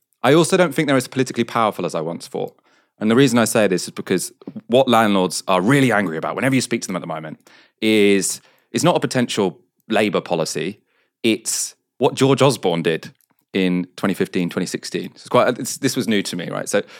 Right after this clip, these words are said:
George Osborne in twenty fifteen, twenty sixteen changed the tax regime around landlords and rent.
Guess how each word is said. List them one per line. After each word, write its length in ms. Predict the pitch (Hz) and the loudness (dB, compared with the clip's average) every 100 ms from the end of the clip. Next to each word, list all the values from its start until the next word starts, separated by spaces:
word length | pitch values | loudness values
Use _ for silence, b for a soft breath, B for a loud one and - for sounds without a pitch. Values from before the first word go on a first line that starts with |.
| B | B
George 220 | - 151 135 | 2 4 4
Osborne 280 | 117 107 | 4 2
in 80 | 92 | 2
twenty 200 | 87 117 | 0 -2
fifteen, 340 | 98 90 90 87 | -2 -4 -4 -4
twenty 180 | 95 85 | -4 -4
sixteen 440 | - - 87 82 b b - | -6 -6 -6 -6 b b -4
changed 540 | 135 131 120 - - - | 2 2 2 -2 -8 -2
the 120 | 92 | -2
tax 640 | - - 123 - - - - | -2 -6 -6 -6 -8 -8 -2
regime 640 | 98 92 95 90 87 - | 0 2 0 -2 -4 -4
around 640 | 92 92 95 92 90 80 - _ _ - | -2 0 2 0 -2 -6 -12 _ _ -4
landlords 760 | 92 90 85 80 76 - - _ _ _ | 0 0 0 0 -2 -8 -12 _ _ _
and 220 | 85 85 87 | -6 -4 -2
rent. 400 | 80 92 - | -2 -4 -10